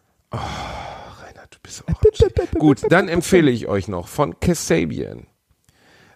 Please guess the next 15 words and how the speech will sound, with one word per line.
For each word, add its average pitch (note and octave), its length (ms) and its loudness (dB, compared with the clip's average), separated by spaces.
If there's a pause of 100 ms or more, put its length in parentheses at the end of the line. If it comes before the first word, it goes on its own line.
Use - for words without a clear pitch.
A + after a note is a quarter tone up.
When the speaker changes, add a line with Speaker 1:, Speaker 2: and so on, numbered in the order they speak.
Speaker 1:
äh, G#2+ 60 -2
eine A2 340 2
Band, C#3 200 4
die C#3+ 60 -2
ich B2+ 80 -8
zweimal C#3+ 300 2
live C3 200 4
gesehen G2 320 -2
hab, G#2+ 140 -4
die G2+ 260 -2
live G#2+ 400 2
nun A#2 120 -2
wirklich - 360 -6
alles A#2 280 2
abreißen. F#2+ 680 -10